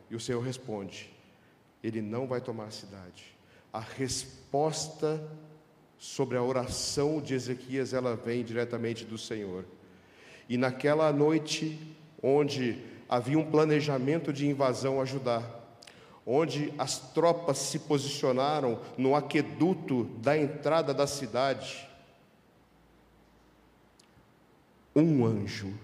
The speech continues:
repita comigo, um anjo, um anjo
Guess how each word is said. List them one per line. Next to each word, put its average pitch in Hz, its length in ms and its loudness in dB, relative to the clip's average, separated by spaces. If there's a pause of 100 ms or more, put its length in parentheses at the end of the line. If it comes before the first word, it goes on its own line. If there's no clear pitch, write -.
(300)
repita 127 360 -2
comigo, 107 400 -2 (300)
um 143 220 4
anjo, 101 440 -6 (1200)
um 151 320 6
anjo 104 460 -4